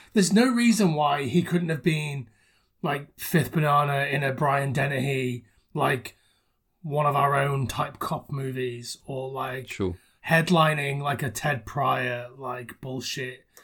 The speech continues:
Speaker 1: Z-list cop movie. Like, it's, it's insane to me that he doesn't act again.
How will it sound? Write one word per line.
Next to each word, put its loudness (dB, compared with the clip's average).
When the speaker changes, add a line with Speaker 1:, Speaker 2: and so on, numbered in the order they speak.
Speaker 1:
Z-list -2
cop -10
movie. -12
Like, -8
it's, -6
it's -6
insane 4
to 0
me 6
that -2
he -2
doesn't -8
act -10
again. -14